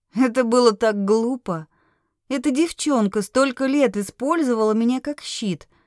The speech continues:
пряталась за моей спиной и пакостила всем вокруг. Вспоминая свой осквернённый погребок, всё больше убеждалась, что это её рук дело. Она мне мстила. Знать бы ещё за что.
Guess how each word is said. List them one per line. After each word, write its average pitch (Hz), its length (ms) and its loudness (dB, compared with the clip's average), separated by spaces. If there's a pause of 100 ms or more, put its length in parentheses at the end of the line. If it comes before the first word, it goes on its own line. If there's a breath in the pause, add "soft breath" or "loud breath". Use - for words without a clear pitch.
(220)
пряталась 262 640 2
за 247 80 2
моей 240 260 4
спиной 226 440 0
и - 20 2
пакостила 226 720 0
всем 214 320 -4
вокруг. 208 500 -6 (640)
Вспоминая 240 720 2
свой 208 300 2
осквернённый 214 760 0
погребок, 202 800 -4 (480)
всё 233 320 4
больше 247 400 0
убеждалась, 220 720 0
что - 160 -4
это 208 200 2
её 202 420 0
рук 156 180 -6
дело. 156 480 -8 (360)
Она 254 240 2
мне 269 220 2
мстила. 247 720 -2 (600)
Знать 220 460 2
бы 214 140 0
ещё 220 260 -4
за 202 180 0
что. 190 520 -6